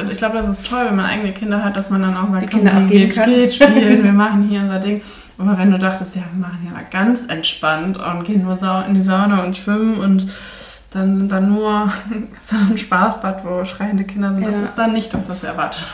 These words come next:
Speaker 1: haben.
Speaker 2: Das stimmt, ja, dann lagen Realität und Wunsch, äh, ein bisschen weit voneinander entfernt.
Speaker 1: Aber Ostsee ist sehr schön, man kann da sehr, auch schön wandern gehen.
Speaker 2: Ich werde berichten.
Speaker 1: Ja. Okay, dann wollen wir damit enden.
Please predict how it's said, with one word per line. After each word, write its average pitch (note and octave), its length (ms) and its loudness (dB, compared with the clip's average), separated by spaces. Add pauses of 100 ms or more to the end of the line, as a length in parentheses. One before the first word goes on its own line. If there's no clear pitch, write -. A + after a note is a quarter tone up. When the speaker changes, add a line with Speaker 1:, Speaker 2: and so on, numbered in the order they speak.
(140)
Speaker 1:
haben. G#3+ 260 0
Speaker 2:
Das G3 200 4
stimmt, G3 280 -4
ja, C#4+ 280 -2
dann A#3 340 -2 (140)
lagen G#3+ 400 -2
Realität G3 680 0
und F#3+ 300 -2
Wunsch, G3 360 0
äh, F#3+ 220 0
ein F#3 120 -2
bisschen F#3 340 -2
weit F3+ 260 -4 (400)
voneinander F#3 600 0
entfernt. F#3 720 -2
Speaker 1:
Aber G3+ 320 -4
Ostsee A#3 240 -6
ist A#3 160 -8
sehr A#3+ 140 -6
schön, G3 420 -10
man G3 140 -8
kann G#3+ 180 -12
da G#3+ 280 -8
sehr, A#3 160 -12
auch A#3+ 120 -12
schön A#3+ 280 -8
wandern F3+ 360 -6
gehen. G3+ 160 -14 (600)
Speaker 2:
Ich - 120 -20
werde F#3+ 180 -4
berichten. A3+ 640 -10 (300)
Speaker 1:
Ja. G#3 220 -8 (1500)
Okay, G#3 320 -10
dann F3+ 220 -6
wollen F#3 200 -6
wir F#3 60 -6
damit F3 340 -10
enden. F#3 360 -8